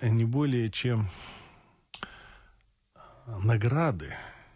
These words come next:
которые получает епископ в соответствии с временем своего служения, с теми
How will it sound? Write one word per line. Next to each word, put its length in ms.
которые 440
получает 920
епископ 600
в 60
соответствии 880
с 640
временем 520
своего 300
служения, 760
с 80
теми 460